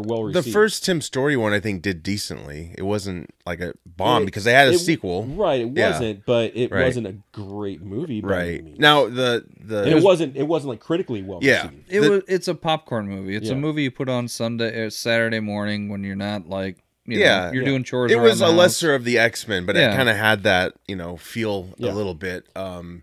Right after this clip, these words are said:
Speaker 1: And the last one, I know they wanna forget that it exists.
Speaker 2: I don't.
Speaker 1: It, it exists.
Speaker 2: It actually,
Speaker 3: It's
Speaker 2: I,
Speaker 3: a
Speaker 2: you know
Speaker 3: good movie, but it's just, it, it had so many problems.
Speaker 2: Right, it had a lot of behind-the-scenes tinkering,
Speaker 1: Yeah.
Speaker 2: but what I liked about it is when they got their powers, it was,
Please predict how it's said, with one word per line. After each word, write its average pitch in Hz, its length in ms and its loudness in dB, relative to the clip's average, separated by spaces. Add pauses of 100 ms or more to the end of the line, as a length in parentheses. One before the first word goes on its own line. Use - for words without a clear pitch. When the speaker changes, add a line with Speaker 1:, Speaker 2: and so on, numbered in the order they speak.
Speaker 1:
And 127 220 -4
the 127 60 0
last 131 320 0
one, 135 100 -4
I 123 60 -2
know 127 160 -2
they 123 80 0
wanna 120 180 -6
forget 117 240 -8
that 110 140 -6
it 95 100 -8
exists. 101 720 -10
Speaker 2:
I 123 140 4
don't. 190 420 4
Speaker 1:
It, 117 300 -4
it 127 160 0
exists. 143 400 -4
Speaker 2:
It 180 140 6
actually, 190 480 2
Speaker 3:
It's 147 320 2
Speaker 2:
I, 185 40 0
Speaker 3:
a 175 40 -2
Speaker 2:
you 170 60 0
know 147 100 0
Speaker 3:
good 139 160 -2
movie, 117 400 -6
but 104 180 -6
it's 101 140 -10
just, - 280 -8
it, 113 160 -10 (160)
it 117 160 -2
had 113 280 -2
so 113 160 -8
many 101 160 -6
problems. 98 720 -8 (160)
Speaker 2:
Right, 139 180 4
it 123 100 4
had 131 120 4
a 123 40 4
lot 127 220 4
of 110 240 -2 (100)
behind-the-scenes 120 640 -2
tinkering, 110 600 -4
Speaker 1:
Yeah. 98 60 -14
Speaker 2:
but 127 300 4 (260)
what 117 160 -2
I 135 140 4
liked 113 280 0
about 95 300 -2
it 92 100 -6
is 95 220 -4
when 95 100 -8
they 95 140 -4
got 101 200 0
their 90 120 -6
powers, 98 560 -4
it 90 100 -6
was, - 460 -10